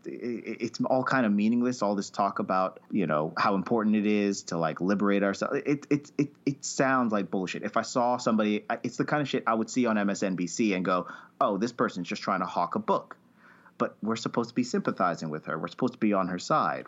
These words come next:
What is, what's going on here? What's the disconnect? What is this movie trying to say?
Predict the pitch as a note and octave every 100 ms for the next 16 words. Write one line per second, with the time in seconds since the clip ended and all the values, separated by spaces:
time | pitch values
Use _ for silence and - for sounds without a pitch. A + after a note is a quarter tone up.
0 | - A2 F#2+ - - _ - - G#2 F2
1 | A2 C3+ F#2 F2 - F2+ B2+ B2 - C2
2 | - - - _ D#3+ G#3 - B2+ A#2+ A#2+
3 | - - _ - G#2 F2 G2 - F2 E2
4 | E2+ F#2+ - E3+